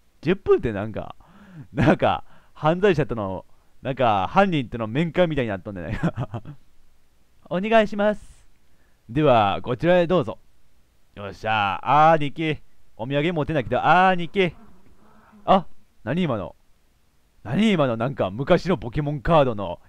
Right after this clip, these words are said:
エスパータイプのマークみたいなのは。ここが直人さんの病室になります。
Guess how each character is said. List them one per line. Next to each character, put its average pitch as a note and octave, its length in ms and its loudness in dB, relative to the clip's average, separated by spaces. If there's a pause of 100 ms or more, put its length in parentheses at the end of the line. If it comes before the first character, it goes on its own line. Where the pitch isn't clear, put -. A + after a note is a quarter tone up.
エ F#3 100 2
ス - 120 -6
パ F3+ 160 6
ー E3 40 4
タ E3+ 100 4
イ D#3+ 60 2
プ G#2+ 80 -6
の A#2+ 60 -6
マ C3 200 2
ー - 20 -2
ク A#2+ 80 -10
み A2 100 -8
た G2 80 -4
い F2+ 40 -8
な F2 80 -10
の E2 100 -10
は。 - 100 -16 (1300)
こ D#3+ 120 -4
こ F3+ 80 -4
が G3+ 220 8
直 A3+ 200 4
人 G3 120 2
さ D#3 120 4
ん B2+ 60 -4
の A2+ 160 -4
病 E3 180 2
室 - 160 -16
に E3 60 -10
な E3 80 -4
り E3+ 60 -4
ま E3+ 160 -2
す。 - 240 -16